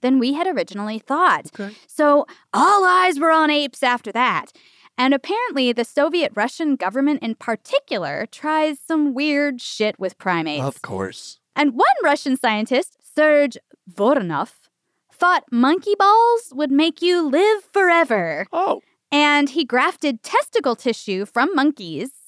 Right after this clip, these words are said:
Speaker 1: onto human men's scrotums.
Speaker 2: Oh, boy.
Speaker 1: Saying that it would, you know, help you look younger and <laughs> live longer and stuff like that.
Speaker 2: <laughs> Wow. Oh, my
Speaker 1: Sounds
Speaker 2: goodness.
Speaker 1: legit. <laughs>
Speaker 2: Oh, you're looking so dewy and fresh this morning.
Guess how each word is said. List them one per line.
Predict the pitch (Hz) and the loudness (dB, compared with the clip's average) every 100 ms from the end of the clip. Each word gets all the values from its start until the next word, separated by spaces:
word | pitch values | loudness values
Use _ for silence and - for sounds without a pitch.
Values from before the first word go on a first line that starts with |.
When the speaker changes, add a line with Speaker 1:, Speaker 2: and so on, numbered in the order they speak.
| _ - | _ -2
Speaker 1:
onto | 269 311 302 285 | 2 2 0 -2
human | 240 - 330 359 339 320 | -2 0 2 2 2 2
men's | 285 269 277 277 | 2 4 2 0
scrotums. | - - - 285 262 175 175 311 - - | -4 -20 -4 0 2 0 -2 -4 -6 -8
Speaker 2:
Oh, | 147 | -6
boy. | - - - _ | -6 -16 -20 _
Speaker 1:
Saying | 285 269 269 | -2 0 0
that | 254 254 | 0 -2
it | 220 | -2
would, | 220 196 _ - | -6 -10 _ -4
you | 240 | -2
know, | 226 196 | 0 -2
help | 208 220 214 | -2 -4 -4
you | 214 202 202 - - | -6 -6 -8 -14 -8
look | 220 226 | -8 -2
younger | 220 208 180 160 | -4 -2 -4 -4
and | 151 160 175 _ _ _ _ - | -6 -10 -16 _ _ _ _ -20
<laughs> | - _ _ - _ | -20 _ _ -20 _
live | 208 247 247 240 | -2 0 -2 2
longer | 226 226 190 | 0 0 -2
and | 170 175 190 202 | -4 -4 -6 -6
stuff | 233 214 | -4 -2
like | 196 190 | -2 -4
that. | 175 - | -6 -4
Speaker 2:
<laughs> | 170 - 170 - | -8 -4 -6 -2
Wow. | 165 - 302 - - - - | -4 -2 -4 -6 -6 -4 0
Oh, | 165 208 | 0 0
my | - | 0
Speaker 1:
Sounds | 349 339 | 2 2
Speaker 2:
goodness. | 269 320 | 2 0
Speaker 1:
legit. | 269 233 - - | 0 -4 -4 -10
<laughs> | 302 - 269 - - | -10 -8 -10 -10 -2
Speaker 2:
Oh, | 294 | 0
you're | 214 151 | 2 2
looking | 175 - 175 | 0 -2 -6
so | - 190 170 | -2 0 0
dewy | 139 185 233 147 | 2 2 4 2
and | 127 | 0
fresh | - 240 233 - | -2 -4 -4 -6
this | 127 - | -8 -4
morning. | 120 107 95 90 | -2 -2 -4 -12